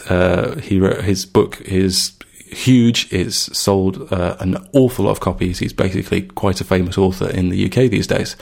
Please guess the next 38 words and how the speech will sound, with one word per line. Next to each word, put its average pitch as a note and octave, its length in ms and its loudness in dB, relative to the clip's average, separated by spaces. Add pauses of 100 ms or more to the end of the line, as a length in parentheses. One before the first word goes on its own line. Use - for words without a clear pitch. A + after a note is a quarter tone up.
(420)
Um, F#2+ 480 2
but - 340 2
I've G2 320 0 (120)
met C#3 260 4
him F#2 140 0
and - 260 -2
been G2 140 0
to G2 80 -2
dinner C3 400 2 (260)
with F#2 240 0
him G2+ 160 2
and G2 80 4
his F#2+ 320 0
wife B2+ 340 4
and F#2+ 140 4
met G#2 140 2
his A2 100 -2
kids A#2 240 4
and A#2+ 80 6
all C3 100 6
sorts A2 260 0
before G2+ 420 4
because G2 280 -2
we G2 120 2
share F#2+ 260 4
an F#2+ 100 6
agent. C3 460 0 (300)
And G2 100 0
of - 60 -10
course, G2 240 0
this G#2 120 -2
party B2 540 0 (280)
was G2 140 -4
for - 220 0
our F#2 240 0
agent's, F#2+ 540 0 (200)
um, F2 200 -4
authors. - 520 0